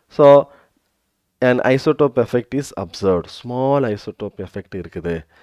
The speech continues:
ஆனா, இந்த நைட்ரேஷன் பொறுத்தவரையும் இந்த எஃபெக்ட் வந்து வரல அப்படின்றது தான்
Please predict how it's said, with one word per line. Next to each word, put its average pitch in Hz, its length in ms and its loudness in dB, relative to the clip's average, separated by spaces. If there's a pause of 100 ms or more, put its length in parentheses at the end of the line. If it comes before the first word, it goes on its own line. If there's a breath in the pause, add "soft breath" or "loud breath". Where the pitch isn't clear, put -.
(180 soft breath)
ஆனா, 170 160 4
இந்த 147 180 6
நைட்ரேஷன் 180 500 6
பொறுத்தவரையும் 147 480 4
இந்த 143 280 4
எஃபெக்ட் 131 240 -4
வந்து 113 300 -2
வரல 87 380 -2 (340)
அப்படின்றது 120 440 -2
தான் 160 240 2